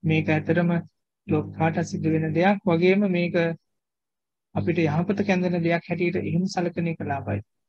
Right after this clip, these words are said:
එහෙම සලකන එක හොඳයි. සහ බුදුරජාණන් වහන්සේගේ ඉගැන්වීමත් ඒකයි. මට මතකයි අජාන් සුමේදෝ හාමුදුරුවෝ ලියාපු ලස්සන පොතක් තිබ්බා. පොතේ දේශනාවල් වලටත් වඩා මම කැමති වෙන්නේ පොතේ හෙඩින් එකට,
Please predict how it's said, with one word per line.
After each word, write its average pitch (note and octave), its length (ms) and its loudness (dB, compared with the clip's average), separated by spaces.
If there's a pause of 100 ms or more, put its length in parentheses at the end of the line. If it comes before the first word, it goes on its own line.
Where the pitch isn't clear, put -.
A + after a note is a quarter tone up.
(120)
එහෙම D#3+ 180 4
සලකන E3 400 0
එක D#3+ 120 0 (160)
හොඳයි. F3 320 4 (120)
සහ - 240 2
බුදුරජාණන් F#3 520 4
වහන්සේගේ F3 500 2
ඉගැන්වීමත් F3 640 2
ඒකයි. E3 300 0 (760)
මට E3+ 120 -2
මතකයි F#3+ 480 4 (440)
අජාන් F3 440 -2 (100)
සුමේදෝ G3 520 2
හාමුදුරුවෝ D#3+ 480 -2
ලියාපු E3 300 -2
ලස්සන E3 360 -2
පොතක් G3+ 280 0
තිබ්බා. E3 340 0 (680)
පොතේ F#3 240 4
දේශනාවල් G3 560 6
වලටත් G3 300 4
වඩා G3+ 180 2
මම F#3 180 -2
කැමති F#3 280 -2
වෙන්නේ F#3 260 -2
පොතේ F3+ 280 -4
හෙඩින් F3+ 380 0
එකට, G2+ 220 -8